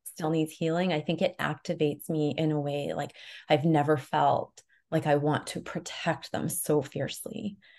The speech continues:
And I also know I can't. But so I just do the best that I can with,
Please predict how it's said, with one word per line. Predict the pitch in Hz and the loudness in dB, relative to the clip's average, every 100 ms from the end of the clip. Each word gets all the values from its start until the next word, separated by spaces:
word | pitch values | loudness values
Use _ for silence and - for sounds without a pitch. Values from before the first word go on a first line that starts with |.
| - | -2
And | 156 | 2
I | 143 | 6
also | 147 - 151 | 4 4 0
know | 139 | 0
I | 131 | -2
can't. | - - 123 - - - - _ _ _ _ _ _ _ - | -8 -8 -8 -8 -12 -12 -12 _ _ _ _ _ _ _ 2
But | 156 - - | 2 2 0
so | 170 | 0
I | 139 | 0
just | 139 160 | 2 0
do | 170 160 | 2 2
the | 151 | 4
best | 135 131 | 4 2
that | - | -4
I | 135 | -4
can | 135 139 135 143 | -6 -4 -4 -2
with, | - 165 | -4 -6